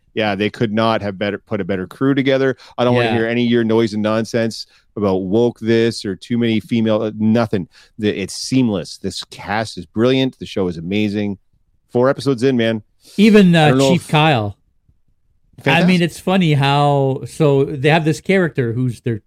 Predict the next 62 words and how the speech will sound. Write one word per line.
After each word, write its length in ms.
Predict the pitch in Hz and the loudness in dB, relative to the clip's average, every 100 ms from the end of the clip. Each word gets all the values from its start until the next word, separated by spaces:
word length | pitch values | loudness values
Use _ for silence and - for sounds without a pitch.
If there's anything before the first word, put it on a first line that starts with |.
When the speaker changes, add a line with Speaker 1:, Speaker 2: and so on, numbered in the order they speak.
| _ | _
Speaker 2:
transporter 420 | - 175 - 120 | -8 -6 -6 -8
chief, 220 | - 101 - _ _ _ _ | -8 -12 -14 _ _ _ _
and 460 | 175 151 143 135 123 - _ | 0 2 2 0 -2 -6 _
typically 260 | - 170 147 | -2 -2 -2
the 60 | 131 | -2
transporter 440 | 185 185 156 143 | 0 -2 0 -2
chief 240 | 135 131 127 | -2 -6 -4
does 180 | 127 - | -6 -6
just 220 | 123 - | -10 -6
that, 240 | 165 - | -8 -8
just 160 | - - | -18 -6
transport 420 | 143 131 131 117 | -6 -4 -8 -6
them, 160 | 127 147 | -6 -4
and 80 | |
he, 140 | 127 123 | -4 -6
it's 100 | - | -4
Speaker 1:
Yep. 120 | 127 | -4
Speaker 2:
just 160 | 131 123 | -4 -10
a, 40 | 120 147 | -10 -8
a 40 | |
bit 380 | 127 110 165 - | -10 -6 -6 -6
part. 340 | - 214 156 - _ _ _ _ _ | -6 -4 -4 -8 _ _ _ _ _
Speaker 1:
So 120 | 113 | -4
that 80 | 101 | -2
guy 120 | 113 | 0
does. 300 | 123 151 - - | 0 0 -2 0
Speaker 2:
But 200 | 233 202 | 2 4
he 180 | 226 | 6
has 340 | 208 277 302 208 | 6 4 4 4
a 80 | 160 | 2
bit 340 | 135 233 - | 4 2 2
part 280 | - 262 254 185 | -4 -4 -2 -2
in 160 | 180 - | -2 -2
every 560 | 214 160 143 156 165 | -4 -4 -2 0 2
episode, 420 | 330 339 208 - | 0 -2 -4 0
Speaker 1:
Yeah, 180 | 110 151 | 0 0
Speaker 2:
which 120 | 131 - | 0 0
Speaker 1:
they 40 | |
Speaker 2:
is 80 | - | 2
Speaker 1:
make 120 | - | 2
Speaker 2:
amazing. 140 | - | 2
Speaker 1:
sure 120 | 127 127 | 2 2
they 120 | 127 | 2
get 180 | 127 131 | 2 2
him 60 | 143 | 2
on 180 | 175 | 2
there. 220 | 143 131 123 | 2 0 0
Yep. 260 | 113 151 - - | -2 -4 -8 -6
No, 180 | 107 135 | 0 0
Speaker 2:
It's 160 | 170 | 2
Speaker 1:
it's 120 | 202 | 2
Speaker 2:
amazing. 380 | 180 233 196 147 | 2 2 2 0
Speaker 1:
it's, 60 | 127 | 0
Speaker 2:
I, 80 | 135 | 0
I 20 | 139 143 | 2 2
Speaker 1:
it's 60 | 156 | 4
Speaker 2:
really 200 | 160 131 | 4 2
love 140 | 110 | 0
Speaker 1:
super 100 | 95 | -2
Speaker 2:
it. 20 | |
Speaker 1:
good. 200 | 110 104 | -2 -2
Speaker 2:
Yeah. 300 | 113 104 92 | 0 -2 -2